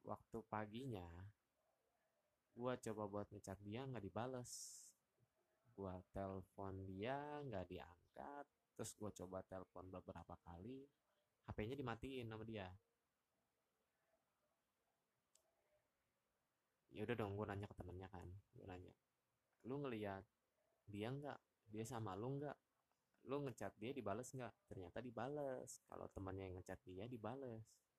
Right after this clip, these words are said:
Dia bilang lagi di rumah temennya, temen S M K-nya katanya. Nah, gua kan pernah tuh ketemu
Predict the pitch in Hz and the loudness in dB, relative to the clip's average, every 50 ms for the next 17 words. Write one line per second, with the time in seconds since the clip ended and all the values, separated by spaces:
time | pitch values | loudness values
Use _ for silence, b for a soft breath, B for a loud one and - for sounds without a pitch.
0 | _ _ _ _ _ _ _ _ _ _ _ _ _ _ _ _ _ _ - - | _ _ _ _ _ _ _ _ _ _ _ _ _ _ _ _ _ _ -6 -2
1 | 107 92 87 92 92 98 120 135 135 123 110 98 101 101 95 98 95 98 95 95 | -2 -2 0 0 2 2 2 0 0 -2 -2 -2 -2 -2 0 0 0 2 0 0
2 | 95 92 - 95 95 98 110 123 131 131 123 117 110 110 110 107 107 - _ _ | -2 -2 -2 -2 -2 0 0 0 0 0 0 -2 -2 -2 -4 -6 -8 -12 _ _
3 | _ _ _ _ _ _ _ _ _ _ _ _ _ _ _ _ _ _ _ _ | _ _ _ _ _ _ _ _ _ _ _ _ _ _ _ _ _ _ _ _
4 | _ _ _ _ _ _ _ _ _ _ _ _ _ _ _ _ _ - - _ | _ _ _ _ _ _ _ _ _ _ _ _ _ _ _ _ _ -20 -12 _
5 | - 95 98 98 95 95 95 - - 95 92 90 - 98 110 120 120 104 98 95 | -6 -4 -4 -2 -4 -4 -4 -4 -6 -6 -6 -4 -2 -2 0 -2 -2 -6 -6 -8
6 | - 107 110 110 104 95 92 92 - _ _ b b b b b b b b _ | -6 -6 -4 -4 -4 -6 -8 -10 -14 _ _ b b b b b b b b _
7 | _ _ _ _ - 92 98 92 101 110 - 160 160 160 151 - _ _ _ _ | _ _ _ _ -8 -6 -2 0 0 0 0 0 -2 -2 -4 -6 _ _ _ _
8 | _ _ _ _ _ _ _ _ _ _ _ - 117 104 104 113 120 - - 127 | _ _ _ _ _ _ _ _ _ _ _ -6 -4 0 0 0 0 0 0 0
9 | 110 95 - - - - 98 98 98 | 0 0 -2 -6 -8 -6 -4 -4 -2